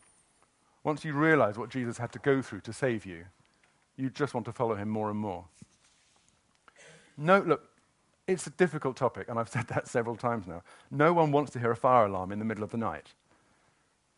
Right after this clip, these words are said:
But if it really is a fire, then you're going to be very pleased you heard it. And for me, that's,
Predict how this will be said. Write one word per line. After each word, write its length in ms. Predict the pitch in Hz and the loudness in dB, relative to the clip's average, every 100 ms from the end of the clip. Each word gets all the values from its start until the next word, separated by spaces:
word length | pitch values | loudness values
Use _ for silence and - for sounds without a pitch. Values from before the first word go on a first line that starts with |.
| _ | _
But 220 | 151 90 135 | 6 6 -4
if 120 | 165 | -8
it 60 | |
really 240 | 156 160 156 | -4 -4 -2
is 140 | 170 160 | -4 -4
a 60 | |
fire, 360 | - 95 85 92 | -8 -12 -12 -8
then 140 | 117 | -6
you're 80 | 123 | -4
going 160 | 131 131 | -4 -6
to 60 | |
be 80 | 123 | -8
very 220 | 107 127 | -8 -8
pleased 300 | 127 120 110 | -6 -8 -8
you 60 | 113 | -8
heard 240 | 131 127 | -4 -4
it. 160 | 90 - _ _ _ - | -4 -14 _ _ _ -8
And 120 | 123 | -6
for 100 | 135 | -2
me, 240 | 139 151 | 0 2
that's, 340 | 123 135 - | 4 4 2